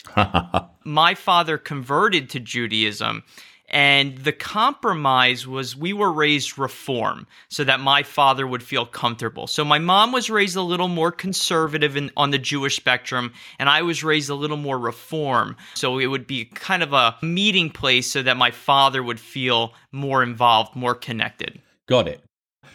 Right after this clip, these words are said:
Speaker 1: You had, as your own rabbi, back in the day, Rabbi, I believe his name was Newlander.
Speaker 2: Yeah.
Speaker 1: He was quite charismatic.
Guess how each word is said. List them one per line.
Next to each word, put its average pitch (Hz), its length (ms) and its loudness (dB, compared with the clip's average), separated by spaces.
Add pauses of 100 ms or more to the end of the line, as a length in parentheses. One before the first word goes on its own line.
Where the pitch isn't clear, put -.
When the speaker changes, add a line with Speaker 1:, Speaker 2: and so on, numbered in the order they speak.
(140)
Speaker 1:
You 180 380 2
had, 76 580 -4 (340)
as 95 400 2
your 101 240 4
own 123 360 4
rabbi, 69 640 -8 (260)
back 110 240 2
in 98 80 2
the 85 80 0
day, 78 560 -2 (320)
Rabbi, 104 600 4
I 101 40 2
believe 110 260 0
his 101 160 -2
name 107 180 4
was 101 200 2 (720)
Newlander. 82 800 2 (600)
Speaker 2:
Yeah. 123 640 2 (380)
Speaker 1:
He 190 160 0
was 185 300 2
quite - 420 -2
charismatic. 156 720 2